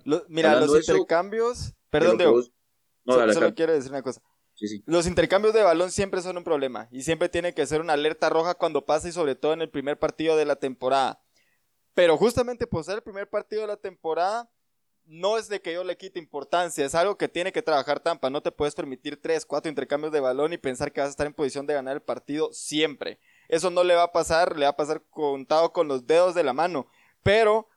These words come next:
Speaker 1: por el hecho que estamos en septiembre, los equipos en septiembre no juegan como juegan en noviembre.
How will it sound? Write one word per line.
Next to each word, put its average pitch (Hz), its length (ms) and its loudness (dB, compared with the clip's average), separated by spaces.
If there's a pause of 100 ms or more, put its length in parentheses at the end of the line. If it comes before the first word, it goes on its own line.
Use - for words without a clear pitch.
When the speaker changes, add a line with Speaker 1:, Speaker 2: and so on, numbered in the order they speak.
Speaker 1:
por 160 140 4
el 156 120 2
hecho 180 240 2
que 190 60 -4
estamos 180 340 -2
en 185 100 -8
septiembre, 165 540 -2
los 139 160 -4
equipos 160 400 -6
en 180 80 -8
septiembre 170 460 -4
no 165 100 -4
juegan 170 300 -2
como 143 220 -10
juegan 147 300 -4
en 143 60 -16
noviembre. 135 640 -4